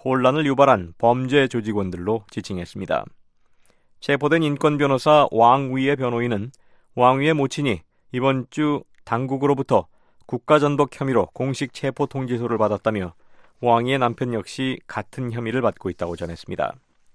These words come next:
필리핀 정부가 미국의 군사용 기지로 사용될 수 있는 여덟 개 부지를 제공하겠다는 뜻을 밝혔습니다.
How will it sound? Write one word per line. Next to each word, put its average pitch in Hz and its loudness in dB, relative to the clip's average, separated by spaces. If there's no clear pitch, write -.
필리핀 151 2
정부가 151 4
미국의 139 0
군사용 143 0
기지로 135 -2
사용될 143 0
수 - -10
있는 123 -4
여덟 113 2
개 123 0
부지를 117 -2
제공하겠다는 107 -2
뜻을 87 -8
밝혔습니다. 90 -8